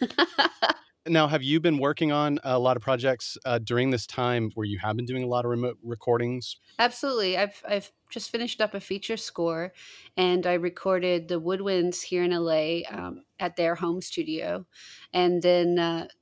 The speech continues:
Speaker 1: I recorded the string ensemble in Macedonia. And the interesting thing right now is that, you know, before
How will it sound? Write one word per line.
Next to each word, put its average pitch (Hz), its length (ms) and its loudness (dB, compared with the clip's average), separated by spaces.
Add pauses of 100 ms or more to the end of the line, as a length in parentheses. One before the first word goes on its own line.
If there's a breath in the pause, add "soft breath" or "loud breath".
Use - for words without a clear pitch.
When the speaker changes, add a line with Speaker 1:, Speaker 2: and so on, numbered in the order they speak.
(120)
Speaker 1:
I 185 60 -4
recorded 185 760 0 (100)
the 175 120 -2
string 185 720 0
ensemble 180 800 0 (300 loud breath)
in 190 160 4
Macedonia. 175 960 0 (280 loud breath)
And 180 360 0
the 214 120 0
interesting 233 440 0
thing 208 180 -2
right 190 180 2
now 208 200 2
is 180 160 0
that, 170 180 -2 (100)
you 208 120 0
know, 180 180 4
before 214 880 2